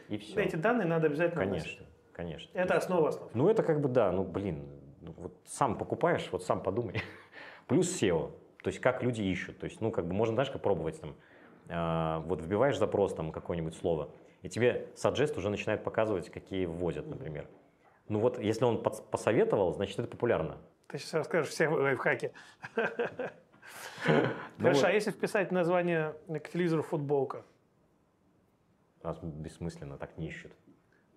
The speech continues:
Speaker 2: Так
Speaker 1: Скорее
Speaker 2: будут
Speaker 1: всего.
Speaker 2: искать "Футболку", а будет в телевизор.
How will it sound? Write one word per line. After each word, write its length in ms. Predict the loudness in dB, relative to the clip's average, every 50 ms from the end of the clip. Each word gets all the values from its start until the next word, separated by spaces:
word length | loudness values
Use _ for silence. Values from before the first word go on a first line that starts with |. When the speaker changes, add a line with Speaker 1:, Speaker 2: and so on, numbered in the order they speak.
| -8 -4 -2
Speaker 2:
Так 100 | -2 0
Speaker 1:
Скорее 240 | 0 0 0 2 2 2
Speaker 2:
будут 160 | 2 2 2
Speaker 1:
всего. 100 | 2 2
Speaker 2:
искать 280 | 2 2 2 0 0
"Футболку", 440 | 0 -2 -2 0 0 0 0 2 2
а 60 | 2
будет 200 | 4 2 2 0
в 60 | -2 -4
телевизор. 440 | -4 -2 0 0 -2 -2 -6 -10